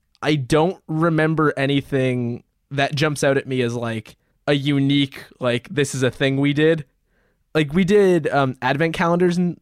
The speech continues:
stuff like that and the usual, and would, like, you know, decorate the tree and have that whole thing happen.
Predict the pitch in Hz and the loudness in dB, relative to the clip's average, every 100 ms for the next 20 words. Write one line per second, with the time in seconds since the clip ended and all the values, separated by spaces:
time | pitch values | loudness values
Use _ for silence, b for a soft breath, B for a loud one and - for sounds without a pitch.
0 | - - 170 170 175 151 131 135 131 139 | -8 -4 -2 0 -2 -2 0 0 2 2
1 | 139 123 123 127 117 127 120 120 127 123 | 0 0 -2 -4 -4 -4 -4 -2 -2 -2
2 | 123 - 117 131 123 120 127 117 123 - | -6 -8 -12 -10 -8 -8 -10 -10 -12 -8
3 | 135 127 127 b b b _ _ - - | 0 0 0 b b b _ _ -18 -4
4 | 151 143 151 - - 147 175 170 | 0 2 0 -4 -6 -4 -2 -2